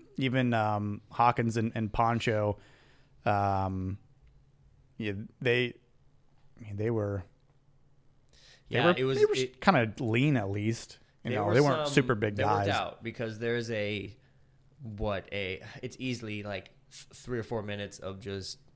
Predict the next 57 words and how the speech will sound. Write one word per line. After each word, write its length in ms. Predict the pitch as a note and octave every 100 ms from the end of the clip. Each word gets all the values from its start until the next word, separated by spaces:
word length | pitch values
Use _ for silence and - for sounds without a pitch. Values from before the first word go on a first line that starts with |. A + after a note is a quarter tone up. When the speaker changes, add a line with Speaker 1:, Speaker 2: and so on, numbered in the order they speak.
| - - _ -
Speaker 2:
dudes 380 | F#2+ A#2 A2 G2+
lifting 400 | G#2+ A2 - G#2+
weights 320 | G2+ G2+ G2
basically 540 | - G2+ G2+ G2 G2+ G2+
in 60 |
the 80 | G2
forest 520 | G2 A2 G2+ G2+ G2+
when 100 | G#2+
they're 80 | G2+
building 400 | G2 G#2+ G2+ G2+
these 180 | G2+ G2+
traps, 640 | - G2+ G#2 - - - - - - -
you 160 | D#3+ D#3
Speaker 1:
Yeah. 300 | D3+ A#2 G#2+
Speaker 2:
know, 60 |
for 140 | A2 A2
the, 300 | G2+ G2 G2
for 100 | -
the 80 | G2+
predator. 500 | G#2+ G#2+ G#2 G2 F#2+
Speaker 1:
You 200 | F3+ G3+
look 160 | A3+ A#3+
Speaker 2:
Spoiler 120 | B3
Speaker 1:
at 60 |
Speaker 2:
alert, 280 | F#3+ B2+ C#3
I 60 | D#3
guess, 240 | E3 -
but 160 | - -
Speaker 1:
Yeah, 120 | D#3
not, 200 | D#3 F3
not 220 | E3+ F3+
to 80 | C#3+
sort 160 | C#3+ B2
of 80 |
jump 260 | G#2+ B2 A#2
all 140 | A2
over 100 | A2
the 80 | A#2
place 340 | A2 A2+ G#2 -
with 140 | A2
the, 220 | A2+ G#2+
Speaker 2:
<laughs> 40 | G#2+
Speaker 1:
with 120 | B2
the 80 | G#2+
timeline, 480 | A2+ B2 C3+ G#2+
but 280 | G#2 G#2+ G#2+ - - - - -
when 120 | C3+
they 80 | C#3+
Speaker 2:
It's 40 |
just 40 | C#3
Speaker 1:
realize 380 | F3+ F3 D3+
Speaker 2:
like, 280 | C#3 D3+ -
all 100 | C#3+
right, 240 | A#2+ G2+ - -
we 160 | B2+ A#2+
get 180 | A2
it. 180 | F#2 F2+